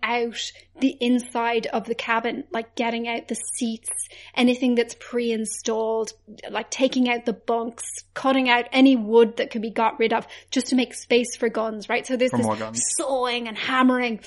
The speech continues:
Speaker 1: And it's at this moment that she makes this observation. "I saw Folkestone Beach within a stone's throw away, full of the smart set. To the right of them then are these warships from the British Navy. And in the meantime, their crew," she says, "is making an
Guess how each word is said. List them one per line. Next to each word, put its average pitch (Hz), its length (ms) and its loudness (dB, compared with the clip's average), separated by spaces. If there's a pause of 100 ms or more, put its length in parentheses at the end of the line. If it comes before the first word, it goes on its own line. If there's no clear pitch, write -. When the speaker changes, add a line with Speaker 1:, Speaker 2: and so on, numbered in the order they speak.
(140)
Speaker 1:
And 285 140 8
it's 285 160 4
at - 240 6
this 294 200 2
moment 254 480 4
that 233 140 0
she - 160 0
makes 247 300 2
this 233 140 2 (120)
observation. 233 800 -2 (460)
"I 254 100 0
saw 330 380 0
Folkestone 254 800 2
Beach 247 360 -4
within 233 260 0
a 240 60 -2
stone's 247 760 0
throw 220 260 -2
away, - 360 -6 (240)
full 269 260 4
of 277 160 2
the 262 100 2 (220)
smart 254 340 0 (120)
set. 220 300 -2 (240)
To 269 120 2
the 254 100 6
right 254 360 4
of 294 80 0
them 226 200 2
then 220 320 0 (100)
are 226 140 2
these 226 240 -2
warships 240 800 0 (320)
from 247 180 0
the 233 60 4
British 247 440 2
Navy. 247 600 2 (340)
And 247 140 4
in 254 60 8
the 262 80 8
meantime, 269 480 6
their 240 160 2
crew," 262 420 2
she 240 180 -4
says, 233 280 0
"is 226 100 -6
making 269 380 4
an 254 80 4